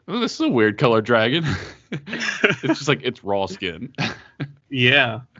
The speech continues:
Speaker 2: Yeah, no, I,
Speaker 1: Uh,
Speaker 2: it was, it was really neat to see dragons, though. And it's something I thought might have been a little bit cheesy, but I think it was handled well.
Speaker 1: And again, though, that fighting is, like,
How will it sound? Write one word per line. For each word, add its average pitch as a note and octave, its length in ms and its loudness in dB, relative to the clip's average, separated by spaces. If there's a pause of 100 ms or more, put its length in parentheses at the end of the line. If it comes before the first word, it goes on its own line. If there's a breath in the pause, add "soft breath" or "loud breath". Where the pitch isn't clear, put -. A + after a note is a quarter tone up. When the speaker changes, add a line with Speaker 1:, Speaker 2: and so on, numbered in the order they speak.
(240 loud breath)
Speaker 2:
Yeah, B2+ 220 2
no, C3 120 2
I, B2 200 4
Speaker 1:
Uh, F2+ 140 -4
Speaker 2:
it - 80 -14 (240)
was, E3+ 140 -8
it D3 100 -16 (120)
was D3+ 140 -4
really E3 220 -4
neat C3 220 -6
to A#2+ 80 -14
see B2 140 -10
dragons, G#2+ 460 -8
though. G#2+ 340 -12
And C#3 140 0
it's D#3 140 -4
something D#3+ 300 0
I B2+ 100 2
thought B2 260 -2
might B2 300 -2
have A#2+ 100 -4
been A#2 120 -8
a A2+ 60 -8
little A2 200 -8
bit G#2+ 120 -12
cheesy, A2 360 -14
but F#2+ 260 -12 (140)
I A#2+ 80 -14
think A2+ 180 -18
it A2 60 -14
was G2 120 -14
handled - 320 -18
well. D2+ 280 -14 (520)
Speaker 1:
And C3 120 4
again, D3 260 2
though, G#2 140 -2
that G2+ 240 -4
fighting B2 340 -4
is, F2+ 180 -8
like, F2+ 320 -8